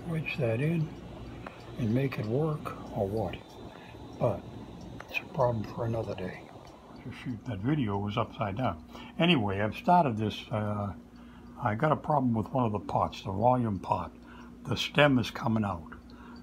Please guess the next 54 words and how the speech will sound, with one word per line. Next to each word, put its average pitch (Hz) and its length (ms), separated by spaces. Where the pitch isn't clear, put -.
I'm 104 220
gonna 127 200
try 123 260
to 117 80
put - 240
this 127 160
back - 400
together, 113 380
but 107 180
I've 107 100
also 165 340
ordered 120 460
a 101 80
new 135 400
pickguard 98 600
with, 135 220
preloaded 127 580
with 98 180
all 127 220
the 113 60
pickups 127 500
and 110 80
everything 104 340
in 110 140
it. 110 100
And 120 160
then 123 120
there's 117 180
just 127 200
a 110 40
little 151 260
teeny 139 280
bit 117 180
of 101 100
soldering 110 500
to 95 60
do 98 280
to, 107 300
uh, 98 160
put 127 240
that 110 240
in. 104 180
So - 140
I'm 135 120
gonna 165 160
try 143 220
to 117 80
do 113 180
that 101 220
tomorrow. 104 340
But 131 160
in 151 60
the 165 100
meantime, 170 560